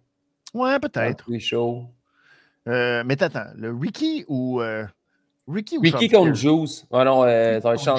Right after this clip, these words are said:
Speaker 1: Juice.
Speaker 2: Sean Spears contre, contre, contre Sean Spears contre Jay White à Double or Nothing.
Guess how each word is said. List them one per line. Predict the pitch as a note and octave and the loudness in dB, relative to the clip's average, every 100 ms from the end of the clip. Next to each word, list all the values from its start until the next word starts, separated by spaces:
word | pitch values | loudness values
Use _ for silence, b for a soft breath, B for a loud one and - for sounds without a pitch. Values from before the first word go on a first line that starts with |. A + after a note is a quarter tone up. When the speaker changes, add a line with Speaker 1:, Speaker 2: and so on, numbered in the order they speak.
| B3 | 0
Speaker 1:
Juice. | C#4+ | 0
Speaker 2:
Sean | F3+ E3 | 0 0
Spears | - D#3 D#3+ D#3 - | -4 0 0 0 -4
contre, | B2+ A#2+ - A2+ | -6 -6 -8 -8
contre, | G#2+ - | -8 -6
contre | A#2 - | -8 -8
Sean | - F#3+ F#3 | 0 2 2
Spears | - F#3+ | 2 2
contre | F3+ D3 | 2 0
Jay | A#2+ | 2
White | C#3 C3+ C#3+ B2+ | 4 6 6 4
à | B2 | 0
Double | A#2+ | 0
or | B2+ B2 | 0 0
Nothing. | A#2+ A2+ A2+ | -2 -4 -4